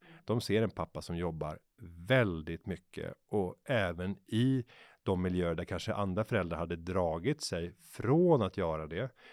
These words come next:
på grund av att det är väldigt uppeldad kring att både få kommunicera kring sparande, att hjälpa företagare att själv göra investeringar, att själv ha engagemang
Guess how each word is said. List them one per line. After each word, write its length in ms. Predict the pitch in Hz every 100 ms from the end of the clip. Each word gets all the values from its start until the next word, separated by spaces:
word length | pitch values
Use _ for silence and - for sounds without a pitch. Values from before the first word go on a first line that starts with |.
| - _
på 100 | 123
grund 360 | 113 104 90 98
av 80 |
att 100 | 95
det 120 | 101 90
är 60 |
väldigt 240 | 85 87 -
uppeldad 840 | 107 _ - 120 131 80 76 104 - _ _
kring 360 | - 117 104 92 -
att 180 | 95
både 720 | 90 82 135 127 113 135 151
få 120 | - -
kommunicera 720 | 110 98 90 98 85 80 78
kring 300 | - 107 95
sparande, 540 | - 110 90 76 76
att 120 | 71 101
hjälpa 540 | 117 107 - - 110
företagare 800 | - 110 92 82 - 90 82 82
att 100 | 82
själv 420 | - 123 120 101
göra 280 | 92 87 85
investeringar, 920 | 107 87 98 - 98 95 92 82 85
att 80 | 82
själv 360 | - 123 120 98
ha 140 | 92
engagemang 720 | 98 95 - 101 98 123 90